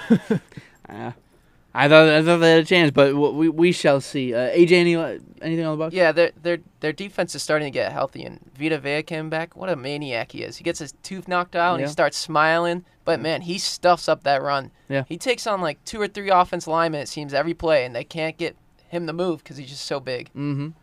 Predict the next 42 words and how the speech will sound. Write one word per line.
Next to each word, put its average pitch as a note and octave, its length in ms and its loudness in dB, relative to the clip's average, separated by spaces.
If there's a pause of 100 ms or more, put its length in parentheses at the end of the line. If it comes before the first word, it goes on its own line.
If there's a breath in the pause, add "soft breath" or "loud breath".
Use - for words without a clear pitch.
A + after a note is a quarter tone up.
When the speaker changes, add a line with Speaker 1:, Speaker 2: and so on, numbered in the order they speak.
(200)
Speaker 2:
Well, C#3+ 160 6
we, D#3 180 6
we G3 140 -2
shall F#3 240 2
see F3 180 0
about D#3 200 2
the - 80 -10
Bucs C#3+ 260 -2
moving C#3+ 200 -2
forward. C#3 240 -2
The B2 60 -2
N E3 100 0
F D3 80 -2
L C#3+ 100 2
is B2+ 120 -6
just C3 220 -8 (320 soft breath)
in D3 80 -2
a D3 40 0
great C#3+ 260 2
spot C#3 260 2
right B2+ 160 2
now. B2+ 220 -2
Constant D3 500 -4
action. B2+ 420 -6 (240 soft breath)
Uh, B2+ 160 2
you C3 120 -4
get C#3+ 180 2 (580)
not G3 340 0
a D#3 60 2
very D3 680 4
good F3+ 160 0
<laughs> F3+ 80 4
game F3+ 180 4
tonight F3 340 2
between D#3 260 -2
the C#3+ 60 -2
Seahawks D3+ 420 0
and D3 100 -4
the - 20 -4
football D#3 320 0
team, D#3+ 160 0
but D3+ 140 2